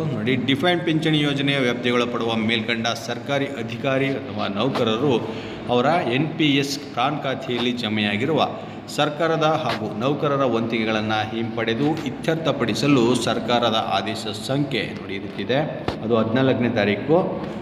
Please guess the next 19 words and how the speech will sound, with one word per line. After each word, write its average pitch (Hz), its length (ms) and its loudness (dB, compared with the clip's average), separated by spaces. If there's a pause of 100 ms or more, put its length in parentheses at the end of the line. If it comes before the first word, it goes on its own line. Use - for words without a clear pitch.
(220)
ಅದರಲ್ಲಿನ 151 440 4 (760)
ಪ್ರಕ್ರಿಯೆಯನ್ನ 139 600 2 (280)
ಅನುಸರಿಸತಕ್ಕದ್ದು 113 1000 -6 (300)
ಮತ್ತು 104 340 -6
ಈ 113 40 4 (120)
ಆದೇಶವನ್ನ 139 640 2 (240)
ಆರ್ಥಿಕ 123 280 -2 (180)
ಇಲಾಖೆಯ 143 540 2
ಟಿಪ್ಪಣಿ 120 320 0 (120)
ಸಂಖ್ಯೆ 110 340 2 (540)
ಅದು 117 220 2
ಈ 113 100 6
ರೀತಿ 107 220 2
ಇದೆ. 131 100 4 (140)
ಅದರ 107 200 2 (840)
ಸಹಮತಿಯ 143 560 2 (160)
ಅನ್ವಯ 147 320 4 (260)
ಹೊರಡಿಸಲಾಗಿದೆ. 104 800 0 (2500)
So, 139 100 2